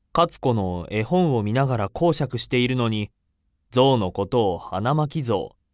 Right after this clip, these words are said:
猿のことを山の若い衆とか野猿とか呼んでいた。名字のないという子がいるので聞いてみると、木こりの子だからといって、村の人は当然な顔をしている。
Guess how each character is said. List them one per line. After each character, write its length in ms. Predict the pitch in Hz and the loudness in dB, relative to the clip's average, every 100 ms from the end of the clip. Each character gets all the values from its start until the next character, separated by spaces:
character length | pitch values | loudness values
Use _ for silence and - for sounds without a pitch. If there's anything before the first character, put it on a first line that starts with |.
| _ _ _ _ | _ _ _ _
猿 280 | - 247 247 | 2 4 6
の 140 | 214 | 4
こ 140 | 185 180 | 2 2
と 320 | 190 170 143 | 4 4 4
を 80 | 110 | 0
山 360 | 98 92 110 175 | -2 0 2 2
の 160 | 190 | 2
若 320 | 123 101 - 214 | 2 2 0 -4
い 100 | 190 | -2
衆 300 | - 180 160 | -2 -2 0
と 120 | 147 | -2
か 360 | 117 92 87 - | -2 -4 -6 -10
野 240 | 98 92 90 | -2 0 2
猿 240 | 117 175 | 0 -2
と 140 | 233 233 | -2 0
か 120 | 170 | 0
呼 200 | 98 92 | 0 -2
ん 60 | 92 | -2
で 100 | 90 | -4
い 80 | |
た。 240 | 85 82 - _ _ _ _ _ _ _ _ _ _ _ _ _ _ _ _ _ _ _ _ _ _ _ _ _ _ _ _ _ _ _ - | -6 -12 -14 _ _ _ _ _ _ _ _ _ _ _ _ _ _ _ _ _ _ _ _ _ _ _ _ _ _ _ _ _ _ _ -4
名 280 | 151 233 269 | 2 2 2
字 120 | 214 | 2
の 140 | 196 | 4
な 140 | 170 190 | 4 4
い 80 | 185 | 2
と 140 | 170 | 2
い 120 | 147 | 2
う 60 | 135 | 2
子 140 | 147 | 0
が 120 | 139 | 2
い 60 | 139 | 2
る 100 | 147 | 2
の 100 | 139 | 2
で 260 | 117 104 92 | 2 2 -2
聞 240 | - 127 | -6 -6
い 60 | 143 | -2
て 100 | 143 | 0
み 100 | 139 | 2
る 100 | 120 | 0
と、 280 | 104 92 87 _ _ _ _ _ _ | -2 -4 -6 _ _ _ _ _ _
木 160 | - - | -20 -6
こ 180 | 123 139 | 0 2
り 100 | 202 | 2
の 160 | 214 | 0
子 180 | - 202 | 0 0
だ 140 | 214 | 0
か 140 | 220 175 | 2 2
ら 140 | 190 | 0
と 160 | 202 156 | 2 0
い 40 | |
っ 40 | 123 | -2
て、 400 | - 123 120 117 _ _ _ _ - | 0 2 2 0 _ _ _ _ -4
村 260 | 104 120 | 2 4
の 100 | 143 | 2
人 200 | 139 180 | 0 2
は 140 | 135 87 | 2 0
当 240 | - 101 | -2 0
然 200 | 127 160 147 | 2 2 0
な 80 | |
顔 280 | 131 117 107 | 0 0 2
を 60 | 101 | 2
し 120 | - | -2
て 100 | 87 | -8
い 100 | 87 | -8
る。 180 | - | -10